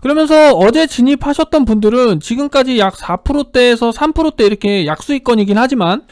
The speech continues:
편안하게 느긋하게 보시면 됩니다. 얘는 아직 시작도 안 했어요. 거래대금 이렇게 움직인 게 없잖아요. 그쵸? 음봉이 물론 나와주었지만.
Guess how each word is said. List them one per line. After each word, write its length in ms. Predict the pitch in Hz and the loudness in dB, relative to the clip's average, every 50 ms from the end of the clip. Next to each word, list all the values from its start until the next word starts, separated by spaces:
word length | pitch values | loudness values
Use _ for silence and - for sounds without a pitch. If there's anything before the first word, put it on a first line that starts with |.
| - - | -14 -12
편안하게 540 | - - 339 359 370 370 359 349 349 349 330 | -8 -4 -2 0 0 2 2 0 0 0 0
느긋하게 500 | 254 175 185 208 285 302 - 294 269 277 | 0 0 0 0 0 -2 -2 -2 -4 -4
보시면 380 | 240 - - 185 - 262 254 220 | -4 -4 -4 -4 -4 -4 -4 -4
됩니다. 640 | 202 165 175 175 165 143 135 139 143 139 139 147 - _ - | -2 -4 -4 -4 -4 -6 -6 -6 -6 -8 -10 -12 -12 _ -8
얘는 180 | 220 262 311 | -4 -2 0
아직 240 | 294 247 240 269 254 | 0 -2 -2 -4 -6
시작도 340 | - - 381 359 - - 359 | -6 -6 -6 -4 -2 -2 -2
안 200 | 165 143 147 185 | -2 0 0 0
했어요. 560 | 254 220 - - 151 139 143 165 165 160 160 - - - - _ _ | 0 -2 -2 -4 -4 -4 -4 -6 -8 -10 -12 -16 -20 -20 -20 _ _
거래대금 420 | - 240 294 302 330 311 311 302 277 | -4 -2 -2 0 0 0 0 0 0
이렇게 200 | 269 269 - 269 | -2 -2 -2 -2
움직인 440 | 247 226 240 262 - 277 - 302 269 | 0 0 0 -2 -4 -6 -6 -4 -4
게 40 | |
없잖아요. 500 | 208 185 - - - 214 180 143 131 131 | -4 -4 -4 -4 -2 -2 -2 -2 -4 -6
그쵸? 300 | 131 - 175 - 247 277 - _ _ _ - | -8 -8 -6 -4 -6 -6 -6 _ _ _ -4
음봉이 340 | 214 247 262 302 285 269 214 | -2 -2 0 0 0 0 0
물론 300 | 170 170 196 214 208 175 | 0 0 0 0 0 2
나와주었지만. 840 | 147 156 165 160 - 175 170 165 - 139 131 123 123 127 123 123 | 2 2 0 0 0 -2 -4 -4 -4 -6 -6 -6 -6 -8 -8 -10